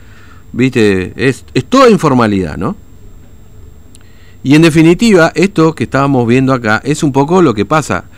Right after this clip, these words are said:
Hay ciento sesenta y cuatro mil personas que cobran ingreso familiar de emergencia. Y así como le pasa a Micaela, que tiene una asignación universal por hijo, hay un montón de otra gente, cien mil, que son informales,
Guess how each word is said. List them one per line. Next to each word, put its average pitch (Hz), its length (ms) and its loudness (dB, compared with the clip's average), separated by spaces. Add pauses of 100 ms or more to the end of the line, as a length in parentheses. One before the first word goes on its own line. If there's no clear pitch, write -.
(180)
Hay 135 140 0
ciento 175 300 0
sesenta 127 400 -4
y - 40 2
cuatro 123 320 -2
mil 180 220 2
personas 143 400 -4
que 98 100 -10
cobran 110 280 -4
ingreso 101 260 -6
familiar 92 360 -6
de 90 40 -6
emergencia. - 560 -12 (1200)
Y 120 80 0
así 185 180 0
como 214 200 2
le 160 80 2
pasa 160 240 -2
a - 20 -2
Micaela, 131 460 0
que 92 100 -6
tiene 110 360 -4 (320)
una 98 340 -2
asignación 92 560 -6
universal 101 400 -4
por 98 120 -6
hijo, 95 200 -6
hay 139 100 0
un 175 60 0
montón 170 340 -2
de 175 60 -4
otra 123 200 -6
gente, 87 440 -10 (1120)
cien 113 320 0
mil, 135 320 2 (420)
que 113 120 -4
son 160 340 0
informales, 131 840 0